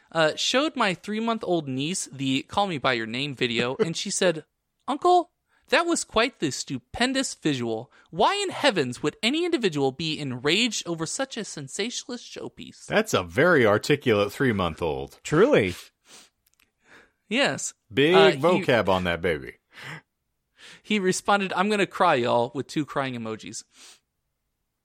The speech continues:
Speaker 2: For good reason.
Speaker 1: The last, <laughs> the last tr-, tweet I'll include here puts a nice little bow on the whole controversy, in my opinion. "I spent my entire teenage years hating myself because of the shit y'all preach would happen to me because I was gay.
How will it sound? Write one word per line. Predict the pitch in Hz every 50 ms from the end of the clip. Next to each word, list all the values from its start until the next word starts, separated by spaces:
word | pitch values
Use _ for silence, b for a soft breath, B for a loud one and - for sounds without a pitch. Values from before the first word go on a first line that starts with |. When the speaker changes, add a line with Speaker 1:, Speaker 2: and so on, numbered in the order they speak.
| _ -
Speaker 2:
For | - - - - - -
good | 95 90 101 101
reason. | 107 101 90 156 185 175
Speaker 1:
The | 170
last, | 180 190 220 254 269 - - - B B B B B B B
<laughs> | B B B B B B B
the | - 180
last | 170 180 190 226 254 233 - - -
tr-, | - - 156 - _ _
tweet | - - - 165 135 123 127 127 - - - _ _ _ -
I'll | 160 156 165 170
include | 165 160 - - 175 170 160
here | - - 123 120 123
puts | - - 214 208 -
a | 220
nice | 214 220 233 262 - - -
little | 233 226 170 139
bow | 156 151 151 151
on | 151 147 139
the | 131
whole | 127 135 123
controversy, | - - 131 123 - - - - 87 104 - - 101 104 104
in | 107 104
my | 101 95 92
opinion. | 92 - - 101 95 - - - _ _ _ _ _ _ _ _ _ _ _ _ _ _ _ _ _ _ -
"I | 151 185
spent | 214 - - - 131 123 - - - -
my | 120 131 131
entire | 127 123 - - - 220 254 285 262
teenage | - - - - 208 202 196 196 190 - -
years | - 139 123 123 135 - -
hating | - 190 208 208 180 135
myself | 127 127 - - 123 110 113 _
because | - 131 - - 147 143 143
of | 147 135
the | 143
shit | 131 - - 185 196 -
y'all | - 151 143 143 139 135
preach | - - - 180 185 185 - - -
would | 160 -
happen | - 160 151 - - 127
to | - -
me | - 107 113
because | - - - - 127 120 123
I | 117
was | 117 117 117 -
gay. | 123 98 - - -